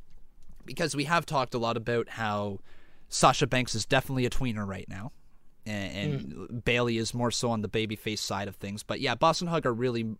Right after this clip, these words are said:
Speaker 1: closer to being tweeners than anything on the babyface heel scale, right?
Speaker 2: Mm.
Speaker 1: It would be a very big WrestleMania moment if they happen to turn heel.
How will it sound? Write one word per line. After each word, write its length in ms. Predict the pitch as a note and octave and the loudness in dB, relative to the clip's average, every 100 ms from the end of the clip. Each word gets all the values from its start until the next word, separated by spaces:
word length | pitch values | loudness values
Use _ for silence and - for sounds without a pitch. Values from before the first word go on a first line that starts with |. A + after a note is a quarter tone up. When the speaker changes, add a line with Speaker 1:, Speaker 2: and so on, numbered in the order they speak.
| - - | -12 -6
Speaker 1:
closer 380 | - F#3+ F#3 D#3+ | 4 4 4 2
to 40 | |
being 240 | D3 D3 | 2 0
tweeners 480 | A#2+ - C3 A#2 G#2 | -2 -2 0 0 -2
than 140 | A#2 G2+ | -2 -2
anything 500 | G2 F#2+ G2 G2 - - | -4 -6 -8 -6 -8 -6
on 540 | G#2 G2+ G2 G2 G2 - - - - | -4 -2 -2 -2 -4 -10 -14 -12 -2
the 100 | A#2 | 0
babyface 560 | A#2 A2 G#2 G#2 F#2+ | 2 2 0 -2 -2
heel 240 | - A2 F#2+ | -2 -2 -2
scale, 400 | - F2 - - | -6 -8 -10 -8
right? 220 | F2+ G2 - - - - - - | -4 -6 -6 -14 -14 -12 -12 -8
Speaker 2:
Mm. 180 | C3+ B2+ A#2+ - - - - - - - - | -6 -6 -8 -12 -14 -12 -12 -14 -16 -12 4
Speaker 1:
It 200 | E3+ E3+ | 4 6
would 280 | E3 G#3+ | 10 10
be 240 | F#3+ G#3 A3 - | 10 2 2 2
a 200 | D3+ C#3 | 2 2
very 640 | A#2 G#2+ C#3 C#3+ E3 D#3+ | -4 2 6 8 6 2
big 260 | C#3+ A#2+ A2+ | 2 2 2
WrestleMania 640 | A2 G2+ A#2 G#2+ A#2 G#2 | -2 -2 -4 -4 -4 -4
moment 380 | G2 F#2 F#2 D#2 | -6 -10 -12 -8
if 160 | G#2+ - | -8 -6
they 100 | G#2 | -6
happen 300 | G2+ F#2+ G#2 | -6 -8 -8
to 80 | F#2+ | -10
turn 260 | - G2+ F#2+ | -6 -6 -4
heel. 380 | C#3+ C3+ - | -2 0 -2